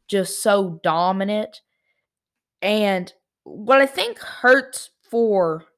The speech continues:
the Heat is without Tyler Herro, they don't have maybe the spacing that they did. So that puts more pressure on Jimmy to go out and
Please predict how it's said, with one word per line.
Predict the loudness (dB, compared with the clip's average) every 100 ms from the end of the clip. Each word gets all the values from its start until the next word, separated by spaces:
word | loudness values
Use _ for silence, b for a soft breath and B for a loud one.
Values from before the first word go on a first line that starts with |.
| _
the | -4
Heat | -2 0 2 2
is | 0 -2 -4 -6 b b 0
without | 2 6 4 2
Tyler | 2 2 2 -2
Herro, | 0 2 4
they | 2 0
don't | 0 -2 -4
have | -4 -2 -2 -4 b b -2
maybe | -2 0 -4
the | -6
spacing | -4 0 0 -2 -6 -8 -8
that | -10
they | -8 -8
did. | -6 -8 -8 B B -12
So | -2
that | 2 2 -2 -2
puts | -2 0 -2
more | -2
pressure | 0 0 0 0 -2
on | -2 -2 -6
Jimmy | -4 -4 -2 -6 -8 b b b _
to | -6 -4 0
go | 4 6 4 0 -10 _
out | 0 2 2 0
and | -4 -2 -2 -6